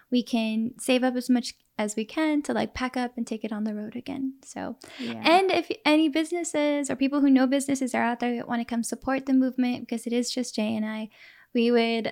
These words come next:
Speaker 1: love for you to slide into our D Ms or send us an email at
Speaker 2: Yeah.
Speaker 1: eden X J at gmail dot com.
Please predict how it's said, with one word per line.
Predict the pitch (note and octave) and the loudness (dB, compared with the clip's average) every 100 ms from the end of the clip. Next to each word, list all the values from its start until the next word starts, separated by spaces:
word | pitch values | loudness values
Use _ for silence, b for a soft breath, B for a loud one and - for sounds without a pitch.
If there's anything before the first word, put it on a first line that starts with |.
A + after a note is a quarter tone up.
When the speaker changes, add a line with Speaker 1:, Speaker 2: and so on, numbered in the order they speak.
| - | -2
Speaker 1:
love | A3+ B3 D#4 | 10 10 12
for | |
you | F4 E4+ | 8 6
to | E4+ | 4
slide | D#4 D4 D4 | 2 2 4
into | D4 C4+ | 2 2
our | C4 | 2
D | C4+ | 4
Ms | C4 B3+ C4 C#4 | 4 4 4 2
or | - A3+ A3+ | 2 2 0
send | B3 A#3+ | 2 2
us | B3+ | 2
an | B3+ | 0
email | B3 A#3+ A#3 A3+ | 2 4 2 0
at | A3+ - | -2 0
Speaker 2:
Yeah. | A3+ G3 | -2 0
Speaker 1:
eden | A#3+ A3+ | 2 2
X | A3 - | -2 -2
J | D#4 D4+ | 2 2
at | |
gmail | C4+ A3+ G#3+ | 2 -2 0
dot | G#3+ | -4
com. | - B3+ A#3+ | -6 -4 -4